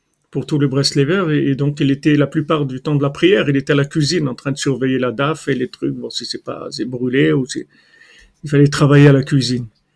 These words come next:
Alors, euh, un après-midi de Rosh Hashanah, comme ça, il parlait avec Rav Sternhardt, il s'est,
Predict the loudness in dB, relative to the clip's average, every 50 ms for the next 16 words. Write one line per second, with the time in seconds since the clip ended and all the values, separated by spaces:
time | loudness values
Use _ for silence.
0 | _ _ _ _ _ _ _ _ _ _ _ -2 0 2 4 4 6 6 6 6
1 | 6 4 2 2 2 0 0 -2 -4 -6 -10 -12 -18 _ _ -20 -20 _ -12 -4
2 | 0 2 4 4 4 2 4 4 4 6 6 6 6 6 6 6 4 4 2 0
3 | 0 0 0 0 0 0 0 0 -2 -2 -2 -4 -4 -2 0 2 2 2 2 0
4 | 0 2 4 4 4 4 4 2 2 2 0 0 -2 -2 0 0 -2 -2 -4 0
5 | 0 0 0 4 6 6 6 6 4 0